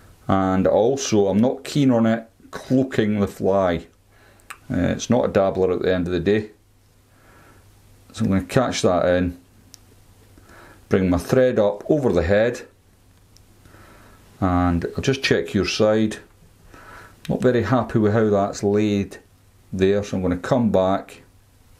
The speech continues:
and I would like it to come a little bit more on your side.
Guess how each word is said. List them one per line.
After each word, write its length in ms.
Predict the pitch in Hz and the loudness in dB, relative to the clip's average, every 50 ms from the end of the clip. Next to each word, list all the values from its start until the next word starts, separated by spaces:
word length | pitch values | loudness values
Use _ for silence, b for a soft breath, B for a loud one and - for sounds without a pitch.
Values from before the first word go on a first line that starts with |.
| B B B B B B B B B B B B B B - | B B B B B B B B B B B B B B -4
and 120 | - 190 | -2 0
I 40 | 90 | 0
would 160 | 87 - - | 0 0 2
like 300 | 196 101 101 98 - - | 2 2 2 0 -2 -4
it 100 | - - - | -6 -6 -6
to 60 | - | -10
come 420 | - - - 101 87 90 90 85 - - - - - | -8 -2 0 0 0 0 -2 -6 -10 -14 -20 -10 -4
a 80 | 95 | -2
little 360 | 87 92 95 95 98 95 90 85 | 0 2 2 2 0 0 -2 0
bit 260 | 87 95 90 - - | 0 0 0 0 -2
more 340 | 98 90 92 92 90 85 82 | -2 -2 0 0 0 0 0
on 140 | 82 85 | 0 0
your 180 | 87 85 82 82 | 0 0 0 -2
side. 520 | - - - - 76 71 73 71 67 - | -2 -4 -2 -2 0 0 0 -2 -4 -8